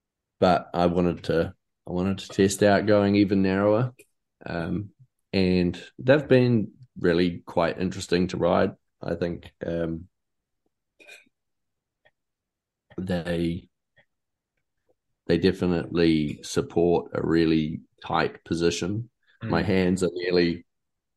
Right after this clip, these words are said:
Speaker 1: at my chin when I'm in,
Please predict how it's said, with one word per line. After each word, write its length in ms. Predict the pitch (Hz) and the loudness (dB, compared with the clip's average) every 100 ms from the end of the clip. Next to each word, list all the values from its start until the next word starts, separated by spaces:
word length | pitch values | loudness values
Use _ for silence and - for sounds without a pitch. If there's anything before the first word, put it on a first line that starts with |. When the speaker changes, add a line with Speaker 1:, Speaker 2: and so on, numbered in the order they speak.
| _ _ _ - _ - | _ _ _ -20 _ -2
Speaker 1:
at 240 | 95 - | -2 0
my 140 | 87 | -4
chin 540 | 78 - 110 123 123 - - _ _ _ _ _ _ _ _ _ _ _ _ _ - | -2 2 4 4 2 -6 -20 _ _ _ _ _ _ _ _ _ _ _ _ _ -10
when 180 | 98 90 | -4 -2
I'm 220 | 82 90 | 0 0
in, 320 | 90 90 - | 0 -2 -4